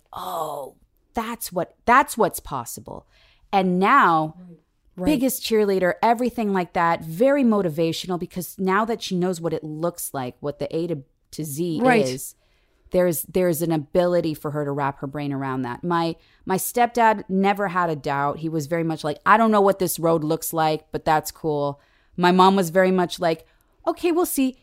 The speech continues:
Speaker 1: Here's a nursing pamphlet. Maybe you would
Speaker 2: Uh-huh.
Speaker 1: wanna," and I just remember being like, I just remember one time she was like, "Nur-, you know, you're really good with people. Maybe you wanna do nursing." And I was like,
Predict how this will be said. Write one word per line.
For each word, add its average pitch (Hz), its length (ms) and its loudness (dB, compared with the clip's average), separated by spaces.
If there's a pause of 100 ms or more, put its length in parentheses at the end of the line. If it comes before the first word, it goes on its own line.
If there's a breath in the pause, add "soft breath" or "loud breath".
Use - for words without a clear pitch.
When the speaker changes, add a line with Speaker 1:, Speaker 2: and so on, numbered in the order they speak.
Speaker 1:
Here's 294 280 -8
a 294 60 -4
nursing 170 680 -8
pamphlet. 180 760 -10
Maybe 127 320 -12
you 135 180 -8
would 139 80 -2
Speaker 2:
Uh-huh. 254 200 2
Speaker 1:
wanna," 180 160 2 (100)
and 226 120 6
I 240 100 8
just 247 200 4
remember 277 320 8
being 262 300 6
like, 254 160 6
I 262 100 8
just 339 140 2
remember 294 240 8
one 285 100 8
time 269 180 4
she 262 140 2
was 240 160 2
like, 202 180 0 (300 soft breath)
"Nur-, 311 220 2
you 240 120 4
know, 277 100 6
you're 277 180 4
really 381 240 4
good 269 160 2
with 254 160 -2
people. 254 340 -2
Maybe 190 240 -4
you 240 60 -8
wanna 247 200 -6
do 220 140 -6
nursing." - 540 -6
And - 100 -4
I - 60 -2
was 240 160 -4
like, 233 260 0